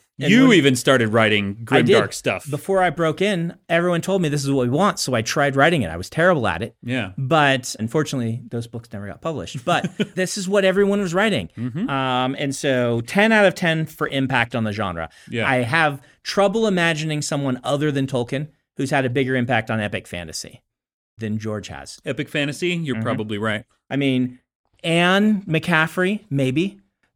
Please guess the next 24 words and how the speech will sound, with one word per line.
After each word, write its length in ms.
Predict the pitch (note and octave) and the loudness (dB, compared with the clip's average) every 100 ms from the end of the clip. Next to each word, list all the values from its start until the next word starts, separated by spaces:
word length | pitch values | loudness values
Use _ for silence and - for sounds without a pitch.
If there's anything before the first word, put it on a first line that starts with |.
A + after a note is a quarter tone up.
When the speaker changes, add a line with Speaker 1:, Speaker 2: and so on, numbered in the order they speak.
| C3+ | -6
Speaker 1:
during 280 | C#3 C#3+ C#3 | -2 0 0
those 240 | C3 C3 | -2 -2
early 260 | C#3+ C#3 C3+ | 0 0 2
days 260 | C3 B2 | 2 0
of 120 | A#2+ A#2 | -2 -8
cross 380 | - - C#3+ C3 | -12 -2 0 2
Speaker 2:
I 120 | C3+ | 2
was 180 | D3+ B2+ | 2 0
so 260 | - - D#3+ | -2 0 2
Speaker 1:
reading 120 | C3+ C3+ | 2 4
Speaker 2:
sad 300 | D3+ B2+ A2+ | 6 6 4
Speaker 1:
sci-fi 100 | A#2+ | 2
Speaker 2:
that 60 | A#2 | 0
I 60 | |
couldn't 120 | A2+ B2+ | 2 0
Speaker 1:
fantasy. 180 | B2+ B2 | 0 -2
Speaker 2:
put 120 | A#2 | -2
Anne 180 | A2 G#2 | -2 -4
McCaffrey 400 | F#2 F#2+ - G#2 | -6 -8 -8 -12
on 60 | G2 | -8
Speaker 1:
Yeah. 160 | F#2 | -8
Speaker 2:
my 60 | C#2+ | -8
list. 300 | F2 - - | -14 -16 -12
Speaker 1:
Mm-hmm. 320 | D3 D#3+ F3+ | -10 -6 -6